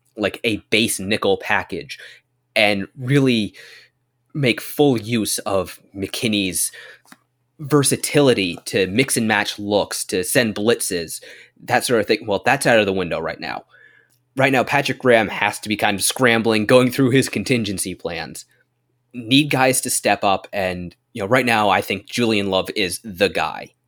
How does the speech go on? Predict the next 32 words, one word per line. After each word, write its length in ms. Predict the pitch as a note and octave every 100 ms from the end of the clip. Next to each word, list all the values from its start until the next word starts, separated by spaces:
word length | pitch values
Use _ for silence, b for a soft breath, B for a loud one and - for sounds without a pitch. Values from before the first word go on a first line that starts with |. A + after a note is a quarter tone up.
| _
You 100 | G#2
know, 60 |
there's 220 | G2 B2 B2
going 180 | C#3
to 40 | A2+
be 180 | A2 G2
a 120 | F2+
lot 400 | G2 G#2 G#2 -
put 160 | F#2
on 160 | F2 E2+
him 320 | G2 D#2+ D2+ _ G2+
right 260 | F#2 E2+
now. 320 | F#2+ D#2+ - - b b b b b _ -
And 160 | B2+
then 160 | A#2+ A2+
there's 160 | G#2+
also 300 | A#2+ A2+ B2
the 100 | A2+
loss 220 | G#2 G2+ -
of 80 |
David 240 | A2+ G2+ F#2+
Mayo. 360 | A2 B2 B2+ A#2+
You 180 | A2
mentioned 320 | A2+ A3+ G#3 D3
Nate 180 | C#3 -
Ebner. 440 | A#2 G#2+ C2 - -
If 140 | G#2+
he 140 | - A#3
has 140 | C4
to 80 | -
play 240 | - D3+ B2+
more 500 | B2 A#2+ A2+ F#2+